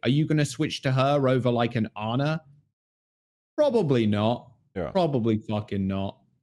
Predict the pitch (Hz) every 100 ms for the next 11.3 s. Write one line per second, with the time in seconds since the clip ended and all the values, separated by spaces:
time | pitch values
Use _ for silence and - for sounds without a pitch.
0 | _ _ - 185 101 98 - _ _ -
1 | 160 226 254 143 196 180 95 - 123 123
2 | 135 135 214 226 - - _ _ _ _
3 | - 160 147 156 107 92 110 98 92 87
4 | 80 101 95 85 - 92 85 - 85 82
5 | 82 82 85 87 78 - _ - 80 80
6 | 101 98 87 131 113 - - 95 - _
7 | _ _ _ _ _ _ - 131 127 123
8 | 131 143 180 180 165 - 208 196 - 107
9 | 117 131 123 - 131 139 113 123 151 143
10 | - 160 156 143 - 190 202 104 90 104
11 | 101 -